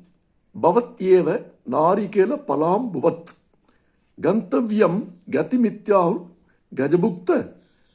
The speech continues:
கபித்வத்." கஜபுக்த, கஜன்னா யானை, கஜபுக்தன்னா யானையால்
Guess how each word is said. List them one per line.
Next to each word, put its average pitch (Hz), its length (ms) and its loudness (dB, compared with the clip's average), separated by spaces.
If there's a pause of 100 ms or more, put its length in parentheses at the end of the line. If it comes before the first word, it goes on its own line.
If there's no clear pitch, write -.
(760)
கபித்வத்." - 640 2 (800)
கஜபுக்த, 170 600 2 (180)
கஜன்னா 190 360 0
யானை, 170 320 0 (220)
கஜபுக்தன்னா 175 680 -2
யானையால் 175 600 0